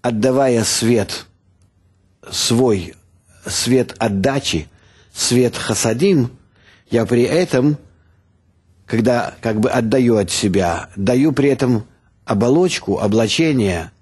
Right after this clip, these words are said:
условия, при котором у меня может вселиться в этой мере свет хохма. А если у меня этот свет хасадим от меня пропадает, свойство отдачи, то тогда и пропадает свет хохма.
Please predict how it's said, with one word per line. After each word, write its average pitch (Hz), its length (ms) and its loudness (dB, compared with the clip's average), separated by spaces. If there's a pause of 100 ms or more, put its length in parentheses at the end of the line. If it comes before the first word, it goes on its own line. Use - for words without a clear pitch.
(640)
условия, 131 540 2
при 107 140 0
котором 123 320 2
у 123 80 4
меня 127 280 4
может 135 260 2
вселиться 127 460 0
в 113 40 2
этой 110 180 2
мере 131 240 2
свет 117 260 -4
хохма. - 440 -6 (640)
А 117 100 0
если 135 280 0
у 135 80 4
меня 135 260 2
этот 117 200 -2
свет 131 260 0
хасадим 117 560 0
от 104 160 -6
меня 113 220 2
пропадает, 135 720 -2 (300)
свойство 123 680 0
отдачи, 117 640 -2 (1800)
то 123 120 0
тогда 127 300 2
и 147 60 0
пропадает 113 480 0
свет 104 240 0
хохма. 92 540 -4